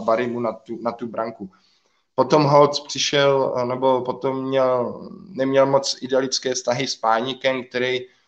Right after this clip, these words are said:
který, který, mm, to asi možná bylo i vzájemné, nevím, ale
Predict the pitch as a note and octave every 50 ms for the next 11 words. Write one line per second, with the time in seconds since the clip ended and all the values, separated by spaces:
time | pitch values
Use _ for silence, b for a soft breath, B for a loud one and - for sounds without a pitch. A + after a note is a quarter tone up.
0 | b b b b b b b b _ _ _ _ _ - _ - A2+ A#2 A#2+ A#2+
1 | A#2+ B2+ B2 B2 - - A#2+ A#2+ B2+ B2+ B2+ C3 C3 B2+ A#2+ - - - _ _
2 | - - - - - - - - - - - - - - - - - - - -
3 | G2 - _ _ - _ - - B2 - B2 - - C3 B2+ C3+ C3+ B2 B2+ C3
4 | C3 C3 B2+ B2+ A#2+ A#2+ B2+ C3 C#3 C#3+ C#3+ B2+ G2 F#2 F#2+ E2 E2+ G2+ A2 A#2+
5 | C3 C3 B2+ B2 A#2+ G#2+ G#2 G#2+ A2 B2+ C3 C3 C3 - - A2 A2+ A#2 A#2 A#2
6 | A#2 A2+ G#2+ -